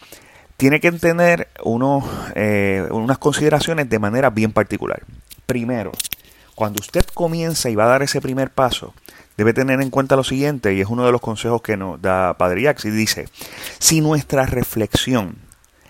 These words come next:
si nuestra actividad no está iluminada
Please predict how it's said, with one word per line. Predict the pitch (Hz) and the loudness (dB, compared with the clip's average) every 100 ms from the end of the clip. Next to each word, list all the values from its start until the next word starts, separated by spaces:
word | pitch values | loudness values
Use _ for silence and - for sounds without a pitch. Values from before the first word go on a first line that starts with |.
| - - | -20 -2
si | - 170 156 | 2 2 2
nuestra | 143 143 147 156 156 - | 0 0 -2 -2 -2 -2
actividad | 131 - - 120 107 101 107 87 - - _ _ _ _ | -6 -6 -6 -4 0 2 2 0 -6 -20 _ _ _ _
no | 101 95 101 | -10 -4 -2
está | 143 - 160 | -2 -2 -4
iluminada | 160 165 151 117 101 110 101 73 | -2 0 0 -2 0 0 0 -4